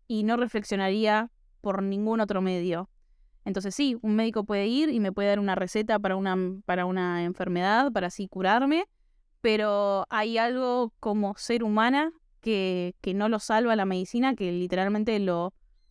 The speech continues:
lo perfecciona y lo arregla y lo mejora el arte. Eh, entonces, desde ese lado,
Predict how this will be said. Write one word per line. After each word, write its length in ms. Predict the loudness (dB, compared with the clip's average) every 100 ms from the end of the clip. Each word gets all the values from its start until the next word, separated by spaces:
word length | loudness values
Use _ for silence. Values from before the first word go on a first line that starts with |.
| _
lo 240 | -4 -2
perfecciona 800 | -2 -2 -4 -4 0 2 2 0
y 60 | 2
lo 100 | 0
arregla 500 | 2 2 2 2 2
y 60 |
lo 120 | 2 0
mejora 600 | -2 -2 0 2 0 -2 -6
el 160 | 0
arte. 400 | 0 0 -2 -6 -8 _ _ _ -6
Eh, 240 | 0 2 0
entonces, 240 | -2 -4
desde 160 | -2 -2
ese 140 | 2
lado, 420 | 4 4 2 -2